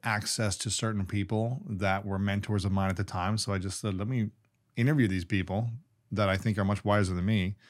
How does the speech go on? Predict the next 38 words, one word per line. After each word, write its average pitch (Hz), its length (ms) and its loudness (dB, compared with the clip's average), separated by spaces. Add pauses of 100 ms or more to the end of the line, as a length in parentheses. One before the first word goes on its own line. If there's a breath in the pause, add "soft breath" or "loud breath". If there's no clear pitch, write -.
(460 loud breath)
see - 260 6
if 123 120 8
I 120 100 8
can 107 120 2
improve 104 800 2
the 101 140 -2
things 107 320 2
inside 104 380 4
of 101 80 2
me 98 140 2
that 90 260 0
felt 87 360 -2 (140)
that 92 100 -2
I 90 60 0
was 87 300 -4 (140)
suffering 98 560 0
and 87 80 -2
struggling 90 500 -2
and, 82 200 -8
and, 92 240 -4
and 87 160 -6
breaking 92 320 -2
down 90 280 -2
with, 85 320 -8 (540 soft breath)
and 101 120 -2
then 104 60 2
try 113 120 2
to 98 80 2
share 101 220 0
with 92 120 -2
others 98 320 2
who 113 100 2
might 98 260 2
be 104 100 0
stuck - 340 -2
in 101 60 -4
their 85 100 -4
life 80 240 -6